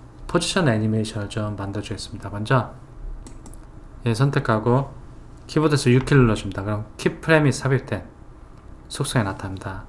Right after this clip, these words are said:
그리고 포지션 속성이 나타나게 하기 위해서, 얘도 나타난 상태에서 포지션 속성이 나타나기 위해서 키보드에서 Shift 키를 눌러준 다음에 P를 눌러줍니다. 그럼 포지션이 나타납니다.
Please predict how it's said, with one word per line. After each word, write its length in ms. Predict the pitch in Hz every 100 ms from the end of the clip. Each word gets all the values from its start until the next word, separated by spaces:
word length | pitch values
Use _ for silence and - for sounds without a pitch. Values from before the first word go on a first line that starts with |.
| - - - - - - -
그리고 240 | - 117 -
포지션 480 | 165 165 - 170
속성이 260 | - - 139
나타나게 640 | 104 - 107 104 - 107 104
하기 220 | 95 110
위해서, 340 | 107 - 113 -
얘도 300 | 127 135 135
나타난 320 | 123 110 117 107
상태에서 360 | 101 - 95
포지션 340 | - 127 - 120
속성이 320 | - - 101
나타나기 340 | 98 - 98
위해서 460 | 98 92 123 143 - - - - - - - -
키보드에서 400 | 147 139 117 95
Shift 400 | - - - -
키를 200 | 135 107
눌러준 360 | 107 104 104
다음에 400 | 104 104 135 143 - - - - -
P를 200 | 143 139
눌러줍니다. 540 | 110 - 98 - 98 - - - -
그럼 160 | 110 -
포지션이 340 | 131 123 123
나타납니다. 580 | 95 - 95 95 104